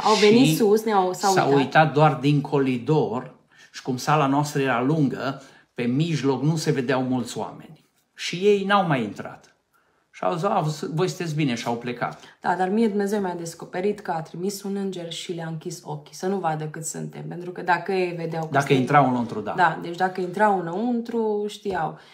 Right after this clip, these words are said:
Speaker 1: Și repede ți-am scris mesaj să te încurajez că Domnul are lucrurile în control și,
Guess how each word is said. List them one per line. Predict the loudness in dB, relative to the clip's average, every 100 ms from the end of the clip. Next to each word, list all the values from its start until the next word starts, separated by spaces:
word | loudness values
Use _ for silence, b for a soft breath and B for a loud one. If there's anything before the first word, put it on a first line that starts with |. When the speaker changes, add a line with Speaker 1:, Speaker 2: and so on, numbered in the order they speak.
| B
Speaker 1:
Și | -8 -4
repede | -4 -2 -6
ți-am | -4 -6
scris | -6 -8 -8
mesaj | -8 -6 0 0
să | 0 -8
te | -8
încurajez | -8 -10 -8 -8 -4 -4 -6
că | -8 -10 -10 -10 -10
Domnul | -10 -10 -10 -12 -12 -16 -12
are | -10 -8 -10
lucrurile | -10 -10 -8
în |
control | -10 -10 -10 -10 -10 -10
și, | -10